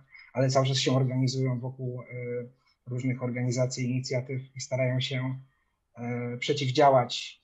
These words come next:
dalszemu postępowi tej katastrofy, ale ta katastrofa już tam jest i, e, Frankfurckie Stowarzyszenie Zo-, Zoologiczne pokazało mi, co to znaczy damage control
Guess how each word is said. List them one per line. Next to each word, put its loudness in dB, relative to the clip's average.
dalszemu 2
postępowi -4
tej -2
katastrofy, -6
ale 8
ta 2
katastrofa 2
już 4
tam 4
jest 2
i, 2
e, -8
Frankfurckie -2
Stowarzyszenie -2
Zo-, -2
Zoologiczne -2
pokazało 4
mi, -2
co -2
to 0
znaczy 2
damage 6
control 2